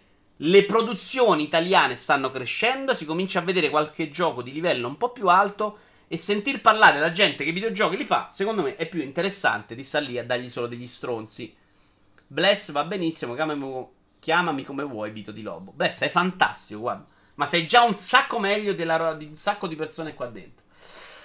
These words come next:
Switch è subito di-, qui loro parlano all'inizio del perché Switch è diventata una console fantastica per gli indie, lo abbiamo detto più volte, dicono le cose che abbiamo ripetuto, cioè all'inizio c'era poca concorrenza,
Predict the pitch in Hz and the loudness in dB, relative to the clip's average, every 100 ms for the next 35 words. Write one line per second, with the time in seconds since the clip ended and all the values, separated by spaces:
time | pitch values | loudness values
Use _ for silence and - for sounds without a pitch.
0 | - - - - 233 320 - - 294 277 | -18 -18 -18 -8 2 4 6 2 2 0
1 | 226 220 - 254 185 190 208 196 175 190 | 0 -2 -2 0 0 2 6 6 8 12
2 | 190 160 160 185 214 220 - 175 170 165 | 12 10 8 8 6 2 2 2 4 2
3 | 180 175 208 147 156 190 - 143 139 143 | 0 2 2 2 0 0 2 0 2 2
4 | 147 170 160 123 117 117 123 120 131 - | 4 10 10 10 6 4 2 0 -2 0
5 | 160 156 123 120 127 127 165 147 - 123 | 6 6 6 4 0 4 6 6 4 -4
6 | 165 196 165 170 156 131 127 143 135 135 | -2 -2 -2 -2 0 0 2 2 0 0
7 | 135 131 175 165 143 131 120 123 127 127 | -2 -4 -2 2 2 2 -2 -6 -4 0
8 | 147 143 123 123 123 123 131 175 147 110 | 0 2 -2 -2 -4 -4 2 2 2 0
9 | 127 123 139 135 113 117 113 127 123 131 | -2 -2 -2 -6 -2 0 0 0 0 -2
10 | 143 190 202 220 226 220 220 208 | 2 6 8 6 4 6 6 6